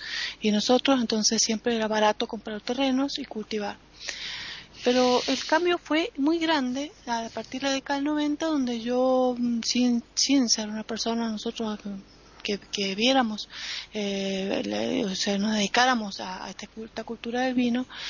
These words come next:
cómo se fue modificando con el camino del vino, que muchas veces hemos comentado con Paquita, que lo, ustedes lo hicieron cuando vinieron a Argentina, eh, que es, eh, que va desde,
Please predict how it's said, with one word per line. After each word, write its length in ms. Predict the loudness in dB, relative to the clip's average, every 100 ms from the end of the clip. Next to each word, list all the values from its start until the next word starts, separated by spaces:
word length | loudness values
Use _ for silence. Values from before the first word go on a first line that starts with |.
| -10
cómo 260 | 0 4 6
se 120 | 4
fue 160 | 2 4
modificando 720 | 6 6 4 0 2 4 2
con 320 | 2 2 4
el 80 | 2
camino 380 | 0 0 2 4
del 100 | 6
vino, 240 | 8 8
que 140 | 4 -2
muchas 240 | 0 0
veces 100 | 2
hemos 160 | 0 -2
comentado 400 | -4 -2 -2 -2
con 140 | -2
Paquita, 360 | -2 0 -2 -2
que 160 | -4
lo, 220 | -6 -6
ustedes 340 | -8 -4 -4 -2
lo 120 | -2
hicieron 320 | 2 2 2
cuando 180 | -2 -4
vinieron 260 | -2 0 0
a 60 |
Argentina, 540 | 0 0 2 2 2 -2 -8 -8 -6 -6 -6 -8 -8 0
eh, 560 | 4 4 4 2 0 0
que 320 | 2 4 4
es, 160 | 0 -2
eh, 480 | -4 -4 -6 -8 -8
que 120 | -2
va 260 | 4 6 6
desde, 640 | 2 -2 -4 -6 -8 -10